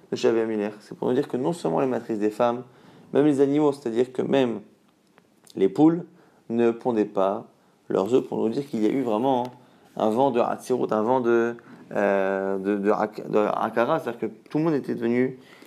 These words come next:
stérile. On a vu que selon les Braithot, on avait en-, d'autres choses aussi qui étaient fermées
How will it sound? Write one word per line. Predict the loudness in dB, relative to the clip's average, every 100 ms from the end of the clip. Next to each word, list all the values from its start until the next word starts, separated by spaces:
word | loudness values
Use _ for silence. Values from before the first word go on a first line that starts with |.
| _
stérile. | -20 2 6 6 6 4
On | 0
a |
vu | -2
que | -2
selon | 0 2 2
les | 0
Braithot, | 0 0 4 2 0 -18 -20 _
on | -4
avait | 0 2 0 -2
en-, | -4 -4 -6 -14 -10
d'autres | -2 -2 -2
choses | 0 0
aussi | 0 -4
qui | -8
étaient | -2 -2
fermées | 0 0 2 0 -2